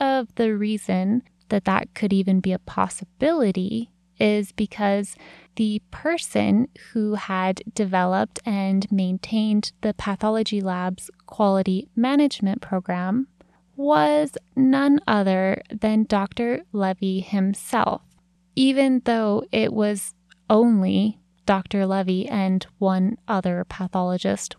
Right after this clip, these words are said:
working there. He was also the chair of oversight committees. So if any concerns had been brought forward, it's possible that Robert was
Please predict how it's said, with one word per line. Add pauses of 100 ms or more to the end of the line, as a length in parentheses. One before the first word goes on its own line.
working
there. (640)
He
was
also (120)
the
chair (120)
of
oversight
committees. (680)
So (120)
if
any
concerns
had
been
brought
forward, (240)
it's
possible
that
Robert
was